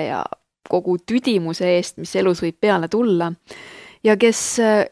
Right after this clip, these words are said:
kes te saate kinnitada, et see ühine koormate kandmine, see ja, ja see koos elust läbi minemine on tõepoolest üks kõige suuremaid õnnistusi, mis,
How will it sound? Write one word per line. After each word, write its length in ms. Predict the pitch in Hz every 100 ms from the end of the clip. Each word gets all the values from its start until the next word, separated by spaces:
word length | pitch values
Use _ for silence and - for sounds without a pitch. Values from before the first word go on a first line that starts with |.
| _ -
kes 160 | 226
te 60 | 240
saate 420 | 285 339 339 240
kinnitada, 540 | 208 277 285 220 196 185
et 100 | -
see 100 | 254
ühine 260 | 302 233 185
koormate 560 | 262 262 214 170 180
kandmine, 600 | 202 214 202 175 175 170 185
see 80 |
ja, 160 | 190 180 - - - -
ja 80 | 196
see 160 | 202 -
koos 920 | - 269 294 262 190 170 156 196 - - _
elust 560 | 226 233 190 170 - 202
läbi 260 | 214 185
minemine 720 | 180 202 196 160 160 165 175 - - - - _
on 80 | 196
tõepoolest 720 | 254 269 208 226 226 190 -
üks 160 | 170 -
kõige 240 | 220 196
suuremaid 640 | 185 - 240 240 185 170 170
õnnistusi, 760 | 196 196 165 - - 175 156 160 - - - _ 175
mis, 160 | 170